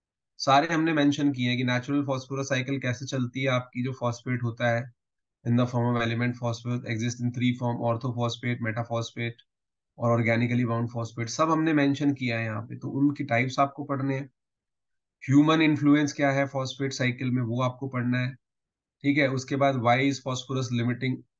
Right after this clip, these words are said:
important क्यों है ये तो हमने बताया भी हो आपको कि डीएनए आरएनए में होता है, bones में होता है,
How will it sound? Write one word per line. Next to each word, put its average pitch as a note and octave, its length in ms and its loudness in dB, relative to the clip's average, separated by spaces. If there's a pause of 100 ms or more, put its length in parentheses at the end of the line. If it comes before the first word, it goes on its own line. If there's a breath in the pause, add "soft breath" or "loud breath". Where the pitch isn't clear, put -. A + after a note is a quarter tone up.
(160)
important C3 520 2
क्यों C3+ 140 -2
है C3+ 40 0
ये C#3 60 -2
तो C3 100 -2
हमने A#2+ 200 0
बताया A#2 340 2
भी B2+ 120 0
हो C3 140 0
आपको B2 320 -4
कि B2 100 -4
डीएनए A#2+ 440 0
आरएनए A#2 360 0
में B2 80 2
होता A#2 280 -2
है, A2 120 -2
bones A#2 340 -2
में B2 80 0
होता A2 280 -4
है, A2+ 140 -6